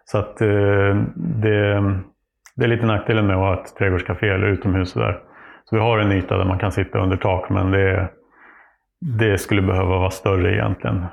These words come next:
Och det har jag väl, det var också lite av tanken varför jag ville ha en vagn. För jag, jag ville liksom inte, eftersom jag inte visste om det skulle gå överhuvudtaget, om folk skulle vilja ta sig dit.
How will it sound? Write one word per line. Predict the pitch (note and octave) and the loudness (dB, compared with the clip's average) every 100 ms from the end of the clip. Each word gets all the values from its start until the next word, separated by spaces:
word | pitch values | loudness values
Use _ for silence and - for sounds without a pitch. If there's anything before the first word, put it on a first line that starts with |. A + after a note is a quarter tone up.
| - | -6
Och | A#2 | -2
det | G2+ | 0
har | F#2+ G#2 | 2 2
jag | G2+ | 2
väl, | G2+ F#2+ F2+ - - - - - | 2 0 -4 -14 -20 -20 -20 -4
det | A2 | 0
var | A2+ | 0
också | - | 0
lite | A#2+ A#2 | 0 0
av | F#2+ | 0
tanken | C3 A2+ F#2 B2 | 0 -2 0 0
varför | G2+ A2 | 0 0
jag | G2 | 0
ville | G2+ | 0
ha | G#2 | 0
en | G2 | 0
vagn. | A#2+ G2+ F2+ | 0 0 -2
För | - | -2
jag, | G2+ G#2 - | -2 0 -2
jag | G#2+ | 0
ville | G#2 G#2+ A2 | 0 2 0
liksom | G2+ - A#2 | 0 0 -2
inte, | G2+ G#2+ | 0 0
eftersom | G#2 A2+ - | 0 -2 -2
jag | A2+ | -2
inte | G#2 | 0
visste | B2 B2 | -2 0
om | A2 | -2
det | F#2+ | 0
skulle | G2+ F2+ | -2 -2
gå | C3 G#2 | 0 0
överhuvudtaget, | F#2+ F#2+ F#2 - G2 F#2 | 0 -2 -2 -2 -4 -4
om | G2 | -4
folk | G2 F#2 | -2 -4
skulle | - G2 | -2 0
vilja | F#2+ | -2
ta | - F#2+ | -2 -4
sig | G2 | 0
dit. | B2 G#2 - - | 0 -2 -6 -18